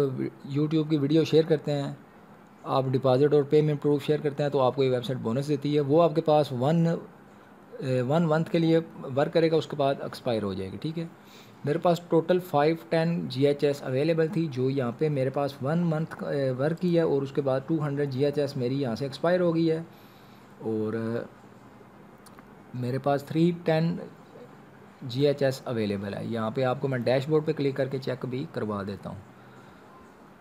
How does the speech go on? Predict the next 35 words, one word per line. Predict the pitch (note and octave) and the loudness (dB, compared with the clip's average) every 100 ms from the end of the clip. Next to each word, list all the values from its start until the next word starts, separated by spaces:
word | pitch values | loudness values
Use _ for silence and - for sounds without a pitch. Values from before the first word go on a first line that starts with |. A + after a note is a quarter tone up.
| - C#3+ | -8 0
यहाँ | C#3 | 2
पे | D#3 | 4
मेरे | D3+ D3 | 2 4
पास | D3+ D3+ - - | 4 2 0 -6
थ्री | D3 D3 | -2 -2
टेन | D3 C#3+ C#3+ - - - | -2 -4 -4 -8 -14 -8
जीएचएस | B2+ B2+ C3 B2+ | -2 -2 -2 -6
available | A#2+ G#2+ G2+ G2 | -4 -4 -4 -4
है, | G#2 | -4
ठीक | D#3+ E3+ | -4 -4
है। | E3+ - - - - - - | -6 -10 -20 -20 -20 -20 -16
और | G#2+ - | -12 -4
अभी | E3 G3+ | 2 4
जो | G3 | 6
है | G3 | 4
यहाँ | F#3 C3+ | 4 0
पे | D#3+ | 0
आप | D#3 | 0
चेक | D#3+ D#3+ | -2 -2
कर | D#3 | -2
सकते | D#3 C#3+ D3+ | -2 -4 -2
हैं, | D3 | -2
आपको | - B2 B2+ - C3+ C3+ C3+ | 0 2 0 0 0 2 2
ये | B2+ C#3 | 2 2
website | C#3 C3+ - C3+ C3+ C3+ | 0 -2 0 2 0 0
earning | C#3 C#3 D#3 D3 E3 F#3+ E3 | 0 0 -2 0 0 0 2
will | D#3+ D#3+ | 2 2
be | D#3+ D#3 C#3+ | 2 2 0
received | - D3+ E3+ F3+ F#3+ G3+ - | 0 2 2 2 0 -2 0
every | D3 D3+ F3 F3+ | 0 4 2 2
twelve | E3 D#3+ E3 | 4 4 4
hour। | C3 A2+ A2 - - - | 0 -2 -4 -8 -12 0
पहले | E3+ G3 | 4 6
ये | F#3+ | 6
website | F#3+ F3 F#3+ F#3 | 4 4 2 2